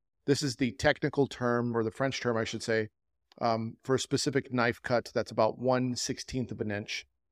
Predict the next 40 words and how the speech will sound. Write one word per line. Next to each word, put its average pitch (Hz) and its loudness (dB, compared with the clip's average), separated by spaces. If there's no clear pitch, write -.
So 123 2
it's 120 0
a 127 4
very, 156 8
very 139 8
small 117 4
cube, 95 -6
right? 110 2
And 127 0
so 135 8
in 139 2
order 170 8
to 151 2
get 139 6
to 135 0
the 120 2
Brunoise, 113 4
first - 0
you're 120 -6
gonna 120 0
have 110 -2
to - -8
start 117 2
with 117 -6
the 120 -2
Julienne, 110 0
and 104 -4
then 107 -4
you're 107 -6
gonna 107 -4
have 101 -4
to 101 -10
move 101 -6
to 104 -4
the 98 -6
dicing 98 2
aspect - -6
of - -4
it. - -8
So 95 -4